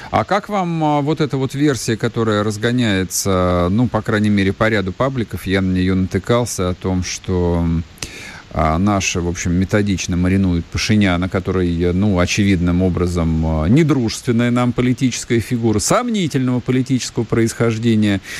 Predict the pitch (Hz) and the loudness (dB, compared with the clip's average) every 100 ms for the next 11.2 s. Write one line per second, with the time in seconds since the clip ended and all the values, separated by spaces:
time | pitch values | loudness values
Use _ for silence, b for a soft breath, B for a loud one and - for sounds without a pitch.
0 | B B 120 127 165 147 151 147 147 147 | B B -2 0 0 0 -2 0 0 0
1 | 185 208 175 - 160 170 156 139 131 131 | 0 -2 -2 -4 -2 0 2 2 2 0
2 | 123 127 139 202 165 151 143 131 147 156 | 0 0 0 0 0 0 0 -2 -2 -2
3 | 151 165 104 95 104 - 165 170 143 151 | 0 0 0 2 0 0 0 0 2 4
4 | 143 127 127 135 151 151 131 127 120 120 | 4 2 2 0 0 2 2 2 0 2
5 | 123 120 - 113 113 110 - 92 - 101 | 2 0 0 0 2 2 0 -8 -8 -2
6 | 110 92 - 95 101 98 92 90 87 - | 0 0 -2 -4 0 0 0 -2 -2 -2
7 | 185 240 226 220 196 B B B - 165 | 0 0 -2 -2 -4 B B B -6 -2
8 | 175 165 160 156 156 - 156 139 - 185 | 0 2 0 2 0 2 2 0 -2 -2
9 | 220 185 156 131 139 131 143 135 127 120 | 0 0 -2 0 0 0 -2 0 2 2
10 | 113 117 131 127 117 110 - 113 123 127 | 4 2 2 2 2 0 0 -2 0 0
11 | 202 220 | -2 -2